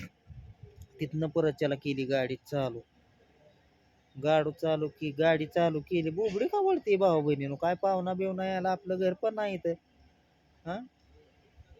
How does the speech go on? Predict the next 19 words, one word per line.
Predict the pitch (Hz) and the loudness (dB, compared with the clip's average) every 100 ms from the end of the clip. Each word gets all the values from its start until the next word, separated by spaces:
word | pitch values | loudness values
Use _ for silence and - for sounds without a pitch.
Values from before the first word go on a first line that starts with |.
| 480 508 _ - _ _ - - - - 208 | _ _ _ -20 _ _ -20 -20 -20 -4 -2
हॉस्पिटलच | 208 - 220 214 185 - | -2 -2 -2 0 0 0
आहे. | 156 165 - _ _ - - 160 | -6 -6 -12 _ _ -20 -10 -8
हा, | |
तिथं | 185 240 240 | -4 0 0
बी | 254 | 2
त्या | 233 214 | 0 2
हॉस्टेल, | 208 - 185 180 170 | -2 -2 -4 -2 -4
हॉस्पिटलमधलं | 190 - 170 160 165 147 143 | -4 -4 -2 -2 -2 -2 -4
सांगतो | 160 143 127 | -4 -6 -8
तुम्हाला | 135 131 127 | -8 -8 -4
काय | 143 135 | -2 -2
झालं | 135 131 117 | -2 -6 -10
ते. | 120 _ _ _ _ - _ _ - _ _ _ _ _ - - - _ _ _ - - _ _ _ _ 143 | -16 _ _ _ _ -20 _ _ -20 _ _ _ _ _ -20 -20 -20 _ _ _ -20 -20 _ _ _ _ -2
आता | 175 196 | 2 4
ही, | 185 208 214 202 196 | 4 2 4 4 6
अं, | 180 170 156 147 139 - | 4 0 -4 -4 -6 -2
खाली | 214 202 | 0 2
होती | 208 202 | 0 -4
पिंकीनं | - 220 190 202 196 202 196 | -6 -8 -4 -4 -2 -2 -2